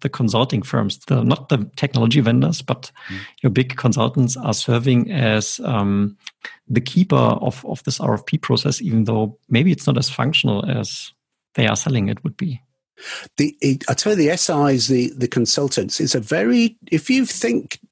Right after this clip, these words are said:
Speaker 2: again, deeply about, you know, how they exist, how they earn their <laughs> money, th-, there's a, a real tightrope you have to walk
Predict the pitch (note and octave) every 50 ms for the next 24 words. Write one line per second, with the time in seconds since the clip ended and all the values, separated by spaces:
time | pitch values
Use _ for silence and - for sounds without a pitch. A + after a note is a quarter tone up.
0 | - - - A#2+ D#3+ D3 C3 A2+ G#2 A#2+ D#3 D#3+ C#3 - - G2+ F2 F2 F2+ G2
1 | - - - - - - - - - B2+ A2 B2 A#2+ A#2 A2+ - - _ _ _
2 | _ _ D3 A#2+ G#2+ G#2 G#2 C3+ C3+ B2+ C3 A#2+ A#2 A2 G2+ G#2+ A#2 A2 - -
3 | A#2 A2+ A2 G#2+ A2+ A2 G#2+ G#2 - _ _ _ _ - A#2 G#2+ G#2+ G#2 G#2 -
4 | - B2+ A2 A2 - B2 G#2 F2+ E2+ F2 G2 - - - - - - D#3 C#3+ E3+
5 | E3 D#3+ D3 F3 F3+ F3 E3 B2+ A#2+ B2 - - - B2+ B2 A#2 A#2+ C3+ F3+ A#3
6 | C#4 C#4 A#3 - - A#3 A#3+ C4 C4+ - - C#3+ A#2+ - - A#2 A#2+ A#2 - -
7 | - G2+ G#2+ D#3 G3 E3+ - - - -